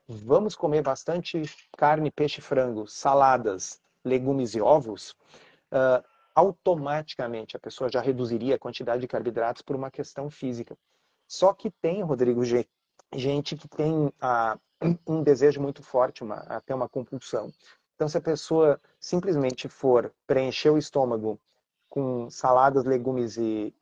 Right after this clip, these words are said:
e peixe, por exemplo, e depois ela comer um monte de doce, porque doce sempre cabe mais, né, pessoal? Ah, é, aí a gente acaba, acaba não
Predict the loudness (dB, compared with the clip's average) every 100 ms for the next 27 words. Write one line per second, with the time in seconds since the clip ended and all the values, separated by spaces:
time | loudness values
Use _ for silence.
0 | _ -12 -8 -2 0 -2 -6 -4 -4 -4
1 | -4 -4 -6 -8 _ _ _ _ _ 0
2 | 2 2 4 4 4 2 0 0 0 2
3 | 4 4 2 -4 -2 2 2 0 -6 -14
4 | -12 0 2 2 -4 -4 -4 -2 0 2
5 | 2 0 0 -2 -2 -4 -6 -4 -8 -10
6 | -20 -20 _ _ _ _ 0 2 2 2
7 | 2 4 2 2 0 -4 -6 -2 4 4
8 | 6 6 6 4 0 -6 0 2 4 2
9 | 2 0 0